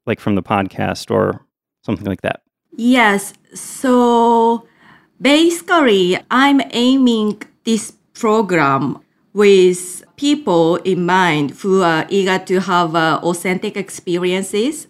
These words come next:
Speaker 2: and creating their unique Japan travel experiences. And one of the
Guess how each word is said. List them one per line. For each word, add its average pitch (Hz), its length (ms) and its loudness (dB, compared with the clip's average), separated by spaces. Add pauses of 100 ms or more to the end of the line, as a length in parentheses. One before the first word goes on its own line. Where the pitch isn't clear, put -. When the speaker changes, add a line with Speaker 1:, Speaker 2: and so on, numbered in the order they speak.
(120)
Speaker 2:
and 165 440 -2
creating 170 580 -2
their 160 260 -4
unique 156 520 -4 (360)
Japan 208 360 -4
travel 160 320 -6
experiences. 135 1300 -8 (460)
And 175 560 -2
one 240 720 0
of - 180 -14
the 170 560 0